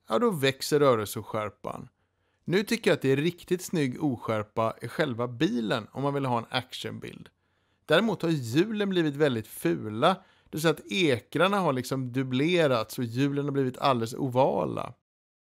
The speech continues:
När man tar bilder för bilreklam, och då brukar man istället göra så att man panorerar med bilen så att det blir bakgrunden som blir oskarp och bilen är på samma plats i bilden hela tiden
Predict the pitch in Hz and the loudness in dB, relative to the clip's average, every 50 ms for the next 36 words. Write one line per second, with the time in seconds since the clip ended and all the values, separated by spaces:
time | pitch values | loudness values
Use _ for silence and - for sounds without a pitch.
0 | _ _ _ _ _ - 160 180 202 202 202 208 202 208 233 220 196 160 165 - | _ _ _ _ _ 0 2 4 4 4 4 2 2 2 2 0 0 0 -2 -2
1 | 170 147 147 - 208 214 202 160 120 110 113 131 135 - - - 262 120 117 110 | -2 -4 -4 -4 -4 -4 -2 -4 -4 -2 -2 -4 -4 -2 -2 -2 0 0 0 -2
2 | - - - _ _ _ _ _ _ - 147 170 170 214 220 208 - 185 180 180 | -6 -10 -16 _ _ _ _ _ _ -2 0 0 2 2 0 0 0 0 0 0
3 | 175 170 - - 180 151 139 - 151 139 123 117 131 120 - 123 120 120 - - | 0 0 0 0 0 0 0 0 0 0 0 0 -4 -4 -2 -2 -2 -4 -4 -6
4 | - 135 135 135 139 139 139 139 151 151 143 143 160 160 156 147 143 156 185 214 | -4 -2 -2 0 0 0 0 0 2 2 2 2 2 0 0 0 0 0 2 2
5 | 226 208 151 - - _ _ - 120 120 156 190 226 240 208 180 131 117 113 - | 2 0 0 -2 -6 _ _ -8 -2 0 0 0 0 -2 -2 0 -2 -2 -4 -6
6 | - _ _ _ _ _ - - 156 147 160 151 160 151 131 - 190 190 - - | -12 _ _ _ _ _ -4 -4 -4 -2 -2 -2 -2 -2 0 2 2 4 4 4
7 | 135 113 - - - 185 220 240 240 233 - 226 190 139 131 - - - 165 139 | 2 0 0 0 0 0 2 0 -2 -2 -2 -2 0 0 0 0 -2 -2 -4 -4
8 | 117 104 - - - 123 110 113 117 - _ _ _ _ _ _ - 151 147 143 | -4 -6 -8 -6 -4 -2 0 0 -2 -2 _ _ _ _ _ _ -10 -6 -2 0
9 | 156 170 196 214 220 208 185 156 151 - - 139 - 156 127 127 143 147 - - | 2 2 2 2 0 2 2 0 0 -2 -4 -4 -2 0 0 0 -2 -4 -2 0
10 | 180 208 - - - - - - 180 170 156 147 131 120 117 127 135 135 139 147 | 0 0 0 -2 -6 -14 -10 -6 -4 -2 0 0 0 0 0 -2 -2 -4 -2 -2
11 | 131 120 113 113 - - 120 110 104 101 101 104 107 107 110 | -2 0 -2 -4 -4 -4 -4 -4 -4 -6 -8 -6 -6 -6 -6